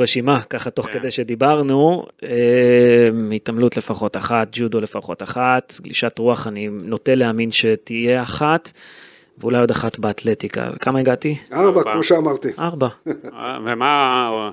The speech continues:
Speaker 2: עוד
Speaker 1: אתה
Speaker 2: ג'ודו?
Speaker 1: רוצה עוד? אתה רוצה עוד, גידי? אני
Speaker 2: קבוצתי?
Speaker 1: יודע,
Speaker 2: כן,
Speaker 1: אני יודע.
Speaker 2: אני רוצה עוד.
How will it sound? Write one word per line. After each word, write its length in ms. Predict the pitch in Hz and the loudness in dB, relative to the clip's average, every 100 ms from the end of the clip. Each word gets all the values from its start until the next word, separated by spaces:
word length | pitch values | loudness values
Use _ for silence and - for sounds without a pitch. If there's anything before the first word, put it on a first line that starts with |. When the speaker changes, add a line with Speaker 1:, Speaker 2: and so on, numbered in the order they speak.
| _ - - | _ -20 -12
Speaker 2:
עוד 220 | - 123 | 0 0
Speaker 1:
אתה 80 | - | 2
Speaker 2:
ג'ודו? 200 | 147 151 | 0 2
Speaker 1:
רוצה 100 | 156 | 2
עוד? 180 | 156 135 | 2 2
אתה 120 | 127 | -2
רוצה 220 | 120 143 | 0 2
עוד, 120 | 147 | 2
גידי? 160 | 131 123 | 2 -2
אני 60 | |
Speaker 2:
קבוצתי? 240 | 117 123 151 | -2 -2 -2
Speaker 1:
יודע, 140 | 160 | -2
Speaker 2:
כן, 60 | 127 | 0
Speaker 1:
אני 220 | 175 180 | 0 0
יודע. 40 | 127 | -4
Speaker 2:
אני 140 | 131 | -4
רוצה 240 | 131 - | -6 0
עוד. 180 | 139 120 | 0 0